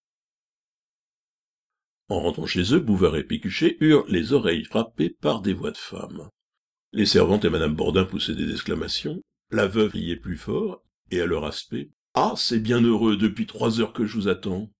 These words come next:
Mon pauvre jardin, plus une seule tulipe. Des cochonneries partout sur le gazon. Pas moyen de le faire démarrer. » Qui cela ? Le père Gouy. Il était venu avec une charrette de fumier et l'avait jeté tout en vrac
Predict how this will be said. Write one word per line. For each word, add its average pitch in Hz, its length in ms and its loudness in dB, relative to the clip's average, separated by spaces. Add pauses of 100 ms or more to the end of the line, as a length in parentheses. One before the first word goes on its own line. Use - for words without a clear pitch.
(120)
Mon 113 180 4
pauvre 117 360 2
jardin, 107 360 0
plus 110 220 -4
une 110 120 2
seule - 280 -4
tulipe. - 380 -8 (200)
Des 120 220 0
cochonneries 113 560 0
partout - 440 -6
sur 110 180 -2
le 107 60 -2
gazon. 101 400 0 (320)
Pas 135 180 4
moyen 98 540 -2
de 98 120 -2
le 87 160 -2
faire - 300 -10 (140)
démarrer. » - 580 -4 (440)
Qui - 140 -14
cela ? 101 440 -6 (380)
Le - 220 0
père 113 220 4
Gouy. 143 460 2 (440)
Il 107 100 0
était 123 200 0
venu 147 260 0
avec 87 220 -4
une - 120 -12
charrette - 320 -2
de 73 120 -10
fumier 156 480 -2
et 107 60 4
l'avait 110 280 2
jeté 95 340 -4
tout 151 220 -8
en 90 120 -2
vrac - 240 -10